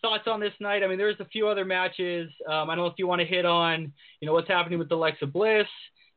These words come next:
um, you know, with the opening ceremony with her, and, and then,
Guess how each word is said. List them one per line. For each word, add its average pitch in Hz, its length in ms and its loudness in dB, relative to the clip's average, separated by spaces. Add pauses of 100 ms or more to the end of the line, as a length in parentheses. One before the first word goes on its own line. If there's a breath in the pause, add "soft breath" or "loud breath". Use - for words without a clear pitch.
(100)
um, 147 360 2
you 147 80 -6
know, 147 100 0
with 147 80 -2
the 156 60 0
opening 151 360 -2
ceremony 160 460 2
with 147 200 0
her, 170 360 6
and, 143 180 2
and 147 240 -4
then, 160 380 0